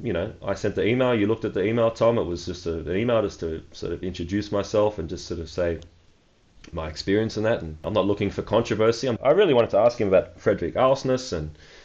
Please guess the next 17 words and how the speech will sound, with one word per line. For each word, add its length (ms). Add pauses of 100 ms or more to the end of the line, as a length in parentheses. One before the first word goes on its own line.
(300)
what 220
was 100
going 200
on 120
there 260
and 100
some 140
other 160
players, 500
and 140
I 60
thought 180
it 40
was 100
interesting. 440
And 120
then, 240